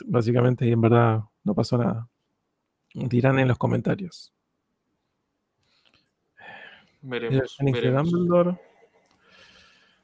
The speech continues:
Speaker 1: Mirá. Justo hablando de fuego, y vi como una Jeep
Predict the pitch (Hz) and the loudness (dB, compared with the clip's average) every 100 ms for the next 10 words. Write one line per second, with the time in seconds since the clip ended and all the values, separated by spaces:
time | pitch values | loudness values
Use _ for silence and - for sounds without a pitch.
0 | _ _ _ _ _ _ _ _ _ _ | _ _ _ _ _ _ _ _ _ _
1 | _ _ _ _ _ _ _ _ _ _ | _ _ _ _ _ _ _ _ _ _
2 | _ _ _ _ _ _ _ _ _ _ | _ _ _ _ _ _ _ _ _ _
3 | - 120 120 - _ _ - - - - | -8 -4 -4 -8 _ _ -20 -20 -20 -20
4 | - _ _ _ - 151 - - 151 - | -20 _ _ _ -14 -14 -10 0 0 2
5 | 131 127 139 135 123 156 151 139 131 135 | 0 0 2 2 2 4 6 6 6 6
6 | 127 117 131 | 6 6 4